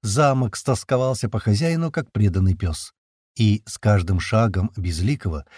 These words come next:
строение возвращалось из глубин сна, больше напоминающего кому, и расправляла затекшие конечности, словно проверяя, не забыло ли оно, как ими пользоваться. Конечности действовали.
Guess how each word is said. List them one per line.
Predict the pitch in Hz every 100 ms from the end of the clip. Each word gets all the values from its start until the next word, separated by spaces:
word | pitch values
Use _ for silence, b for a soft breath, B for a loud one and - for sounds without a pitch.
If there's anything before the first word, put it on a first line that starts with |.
| B
строение | B - 120 113 190 190 190
возвращалось | 170 165 165 - 165 160 151
из | 165 151
глубин | 156 139 95 95
сна, | 90 - 82 67 - _ _ _ _
больше | 98 110 120 104 123 120
напоминающего | 110 104 110 104 117 139 135 104 - 107 95
кому, | - 180 131 80 69 _ _ B B
и | 120
расправляла | 117 - 110 113 160 170 127
затекшие | 104 113 208 208 - 180
конечности, | 160 117 110 - 110 - 107 - B B
словно | - 117 113 117
проверяя, | 117 131 127 123 98 92
не | 104
забыло | 98 117 196 202
ли | 165
оно, | 135 156 175
как | - 151 _
ими | 139 139
пользоваться. | 120 101 78 80 78 - 76 _ _ _
Конечности | - 151 175 - 160 - - 151
действовали. | 120 107 113 - 101 92 90